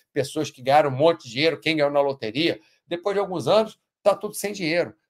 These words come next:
tá tudo triste, e às vezes a vida pior do que tava antes, né, de ter aquele dinheiro. Então, dinheiro não quer dizer muita coisa, tá? Passando pra frente, trabalho. Bom, trabalho nem preciso dizer que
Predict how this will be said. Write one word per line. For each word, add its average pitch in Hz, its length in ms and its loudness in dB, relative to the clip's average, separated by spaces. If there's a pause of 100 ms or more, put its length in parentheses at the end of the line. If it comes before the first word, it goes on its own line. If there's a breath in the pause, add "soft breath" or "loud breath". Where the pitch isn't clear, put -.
tá 165 120 2
tudo 170 300 -6
triste, 185 400 -6
e 208 40 0
às 196 100 2
vezes 180 200 0
a 175 60 4
vida 175 220 0
pior 190 520 8
do 208 100 -8
que 202 120 -10
tava 160 480 -2 (440)
antes, 175 500 2 (280)
né, 113 180 -4
de 117 100 -12
ter - 140 -2
aquele 139 220 -4
dinheiro. 123 320 -8
Então, 151 260 -8
dinheiro 165 380 0
não 165 120 -6
quer 160 160 -2
dizer 135 320 -8 (300)
muita 135 340 -4
coisa, 95 360 -16 (300)
tá? 113 200 -8 (1500 soft breath)
Passando 180 540 6
pra 180 200 6
frente, 143 420 2
trabalho. 135 500 4
Bom, 147 220 4
trabalho 170 400 6
nem 175 120 -2
preciso 180 300 -8
dizer 143 500 -6 (640)
que 139 340 -6